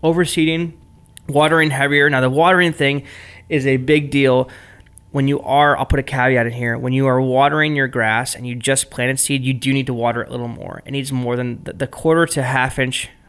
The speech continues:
watering level is for maintaining a currently existing lawn. If you're growing seed, you need a little more than that, probably closer to an inch.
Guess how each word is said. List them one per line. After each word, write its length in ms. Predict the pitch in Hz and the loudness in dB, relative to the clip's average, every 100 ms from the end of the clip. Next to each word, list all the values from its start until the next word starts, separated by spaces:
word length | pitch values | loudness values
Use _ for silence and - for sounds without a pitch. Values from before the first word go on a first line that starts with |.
| - | -10
watering 640 | 127 120 123 120 117 120 - _ _ - | -2 0 2 0 -2 -6 -10 _ _ -4
level 460 | 127 123 120 120 - - - - | -2 0 -2 -6 -10 -20 -20 -6
is 160 | 131 | -4
for 300 | - 131 123 - 127 | -4 -2 -2 -4 -4
maintaining 800 | 131 131 135 - 131 127 117 120 - - - | 0 0 0 -2 -2 0 -2 -4 -10 -20 -10
a 80 | 127 | -8
currently 460 | - 147 131 123 | -4 -2 -2 -2
existing 480 | 120 123 120 - - | -6 -8 -8 -8 -12
lawn. 320 | - - - - - _ - | -12 -12 -12 -16 -20 _ -14
If 180 | 127 - | -10 -2
you're 200 | 127 127 _ _ - | -2 -4 _ _ -8
growing 360 | 147 131 123 120 | -2 0 0 -4
seed, 320 | - 131 123 | -4 -4 -4
you 40 | |
need 220 | 120 113 | -6 -6
a 160 | - - | -10 -10
little 140 | 123 | -8
more 160 | 120 76 | -8 -10
than 80 | 82 | -8
that, 260 | 78 - - | -10 -10 -6
probably 200 | 143 127 | -2 -2
closer 320 | - 185 131 | -2 -6 -6
to 140 | - | -6
an 140 | 117 117 | -6 -6
inch. 360 | 120 110 - | -12 -14 -18